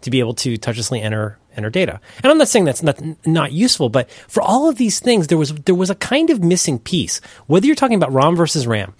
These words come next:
whether you're talking about hardware versus software, whether you're talking about, you know, go-to statements in basic, there was one part that was kind of missing from this, which, which was, like, there was not much in the way of sparking a legitimate, "So what is this technology all, really all about?" kind of thing.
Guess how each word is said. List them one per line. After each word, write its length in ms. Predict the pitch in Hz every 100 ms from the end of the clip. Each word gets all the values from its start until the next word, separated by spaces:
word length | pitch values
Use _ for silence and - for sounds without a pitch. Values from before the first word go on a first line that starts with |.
| - - -
whether 240 | 117 160
you're 40 | 202
talking 140 | 226
about 120 | 214
hardware 280 | 160 160 160
versus 260 | 131 117 -
software, 360 | 127 - 107 - - 131
whether 200 | 151 170
you're 140 | 185
talking 320 | 190 185 180
about, 300 | 143 131 123 -
you 140 | 147 139
know, 240 | 107 104
go-to 580 | 107 147 139 160 131 107
statements 460 | - 113 107 110
in 100 | 120
basic, 480 | 101 196 214 110 - - - -
there 80 | 185
was 140 | 196 190
one 140 | 285
part 160 | 302 269
that 40 |
was 80 | 226
kind 160 | 233
of 60 | 185
missing 320 | 165 214 220
from 160 | 156 123
this, 180 | 113 -
which, 240 | 135 -
which 160 | 147 151
was, 200 | 127 139
like, 200 | 120 - - - -
there 80 |
was 160 | 175 147
not 380 | 190 254 269 160
much 320 | 160 185 -
in 80 | 185
the 80 | 151
way 220 | 143 139
of 140 | 127
sparking 840 | - - - 170 185 - 156 123 123 131
a 400 | 131 127 120 - - -
legitimate, 760 | 147 113 165 247 226 131 - - _
"So 140 | - 165
what 160 | 247
is 140 | 330 233
this 100 | -
technology 540 | 185 139 139 113 139
all, 120 | 143
really 320 | 135 175 147
all 220 | 135 117 107
about?" 400 | 113 107 98 - _ -
kind 240 | 131 104
of 60 | 98
thing. 240 | - 98